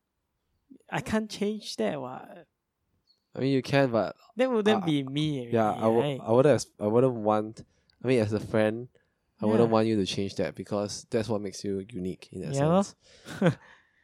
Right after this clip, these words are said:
Speaker 2: Okay, of course, there's a, there's another side of an argument, but I would say, right, the choice of words is, is very important.
Speaker 1: Yeah.
Speaker 2: So, yeah, we can, we can tell that you have no makings of a politician.
Speaker 1: <laughs>
Speaker 2: But that's fine.
Speaker 1: Uh, I'm
Speaker 2: Right?
Speaker 1: someone that's very curt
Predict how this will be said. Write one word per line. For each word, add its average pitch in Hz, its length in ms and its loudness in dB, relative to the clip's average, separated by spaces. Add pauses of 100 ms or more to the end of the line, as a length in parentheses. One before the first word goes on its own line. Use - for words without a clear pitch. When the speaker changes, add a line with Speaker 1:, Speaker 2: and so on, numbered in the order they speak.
(120)
Speaker 2:
Okay, - 260 -2 (100)
of 123 160 2
course, 180 100 8
there's 127 160 4
a, 117 60 6
there's 107 180 0
another 113 200 2
side 117 120 0
of 101 100 -4
an 98 60 0
argument, 104 460 -2
but 101 280 -4
I 113 80 -4
would 117 140 6
say, 143 240 6
right, 92 320 0 (460)
the 110 120 -2
choice 151 280 6
of 110 160 4
words 113 180 8
is, 98 80 -6 (160)
is 110 140 -6
very 107 160 4
important. 95 480 -4 (200)
Speaker 1:
Yeah. 151 160 -16
Speaker 2:
So, 117 420 4 (920)
yeah, 123 240 6
we 117 80 6
can, 117 220 4
we 120 80 2
can 117 180 0
tell 131 160 4
that 98 240 0 (260)
you 113 200 -4
have 107 260 -2
no 120 160 0
makings 113 380 -6
of 98 140 -2
a 95 40 -10
politician. 95 640 -6 (140)
Speaker 1:
<laughs> - 140 -16
Speaker 2:
But 196 360 6 (100)
that's 156 240 8
fine. 139 240 4 (320)
Speaker 1:
Uh, 170 560 -10
I'm 165 240 -6
Speaker 2:
Right? 160 100 -2
Speaker 1:
someone 180 440 -4
that's - 420 -12
very 143 240 -6
curt 139 320 -2